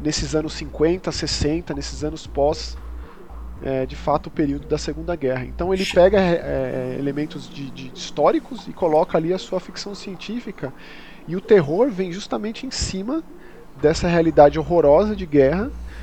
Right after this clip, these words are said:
Speaker 1: e mais horrorosa ainda de, de, de, da guerra não ter terminado, e disso ter, ter criado raízes, e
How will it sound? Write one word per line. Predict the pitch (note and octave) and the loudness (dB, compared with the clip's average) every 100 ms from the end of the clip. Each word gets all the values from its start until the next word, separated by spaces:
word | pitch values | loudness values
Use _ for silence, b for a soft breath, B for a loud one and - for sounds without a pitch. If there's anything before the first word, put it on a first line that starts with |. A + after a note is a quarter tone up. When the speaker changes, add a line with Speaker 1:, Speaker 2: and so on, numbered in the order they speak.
| B B B - - - | B B B -18 -10 -4
Speaker 1:
e | D#3+ | -2
mais | E3+ E3+ A3+ | 6 8 8
horrorosa | B3 A#3 G#3 G#3+ G#3+ | 6 4 6 6 6
ainda | F3 G#3+ C4+ - E3+ | 6 4 2 2 -6
de, | - G#3 G3 | -8 -6 -6
de, | F3+ G3 | -6 -6
de, | F3 F3+ - - - - - | -8 -10 -12 -16 -14 -6 6
da | F3 | 8
guerra | G#3 A3+ | 8 6
não | |
ter | B3+ B3 | 2 0
terminado, | C4 D#4+ G3+ G#3 C#3 B2+ | 0 4 4 4 0 -6
e | C3 | -6
disso | D3 - | -8 -10
ter, | - G3 G3 | 2 6 6
ter | F#3+ F#3 | 6 2
criado | - F3+ F3+ F3+ G3 A3+ | 0 0 6 6 4 0
raízes, | F#3 G3+ G3+ G#3 A#3+ F3 D3+ | 6 6 6 0 -4 -6 -6
e | C3 | -6